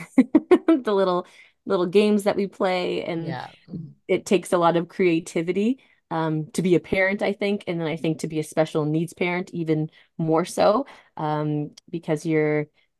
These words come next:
Speaker 1: constantly trying to, uh, think of different ways to, uh, approach parenting,
Speaker 2: Yeah.
Speaker 1: uh, to avoid sometimes major meltdowns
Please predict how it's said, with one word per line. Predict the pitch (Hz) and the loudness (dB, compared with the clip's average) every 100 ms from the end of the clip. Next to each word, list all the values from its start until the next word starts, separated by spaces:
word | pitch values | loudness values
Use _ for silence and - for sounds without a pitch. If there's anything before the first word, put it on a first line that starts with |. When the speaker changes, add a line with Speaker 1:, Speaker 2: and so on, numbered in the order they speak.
| _ | _
Speaker 1:
constantly | 165 151 160 151 | -2 -2 -4 -4
trying | 160 151 | -2 -2
to, | 151 151 - _ _ _ _ _ _ _ _ | -4 -8 -14 _ _ _ _ _ _ _ _
uh, | 180 147 151 - | 4 4 2 -6
think | - 190 165 | -2 -2 2
of | 165 156 - - _ _ _ | 0 -2 -6 -20 _ _ _
different | 180 - 170 | -4 -2 -4
ways | 175 165 156 156 - - | 2 4 4 2 -2 -12
to, | - 175 156 151 - _ - | -4 0 2 0 -4 _ 0
uh, | 151 147 147 143 | 0 0 -2 -4
approach | 175 160 - - 160 - - - _ _ _ - | -6 -8 -14 0 2 2 -8 -10 _ _ _ -4
parenting, | 170 156 156 151 147 - _ _ _ | -2 -2 -2 -2 -2 -6 _ _ _
Speaker 2:
Yeah. | 139 123 | -12 -8
Speaker 1:
uh, | 170 156 139 - - | -6 -4 -4 -6 -2
to | 214 | 4
avoid | 175 165 156 147 151 _ - | 4 4 4 2 -2 _ -12
sometimes | 170 160 156 151 - | -8 -4 -4 -4 -6
major | 185 156 156 151 | -2 0 0 -2
meltdowns | 160 147 151 151 135 135 139 - | -2 -2 -2 -2 -2 -2 -6 -10